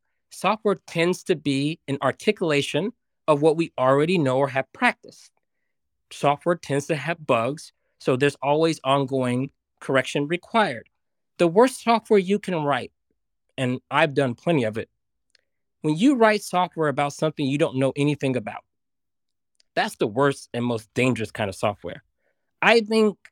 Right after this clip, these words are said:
people should be organized this way. What about laws?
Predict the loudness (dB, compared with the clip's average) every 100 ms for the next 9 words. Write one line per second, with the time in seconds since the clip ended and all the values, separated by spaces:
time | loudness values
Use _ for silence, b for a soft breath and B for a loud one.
0 | _ -4 0 0 0 -2 -2 0 2 2
1 | 0 0 -2 -4 -6 -4 -10 -10 -16 _
2 | _ 4 4 8 6 6 4 4 0 -14
3 | _